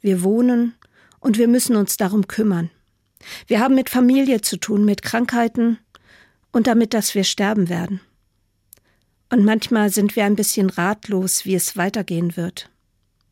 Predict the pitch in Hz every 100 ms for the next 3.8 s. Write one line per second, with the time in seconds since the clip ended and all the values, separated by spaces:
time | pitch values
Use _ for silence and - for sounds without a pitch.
0 | _ _ _ _ - - - - _ _
1 | 214 233 220 - 214 240 254 233 240 247
2 | 226 214 220 - 214 214 - 233 240 233
3 | 208 226 247 - 196 180 175 -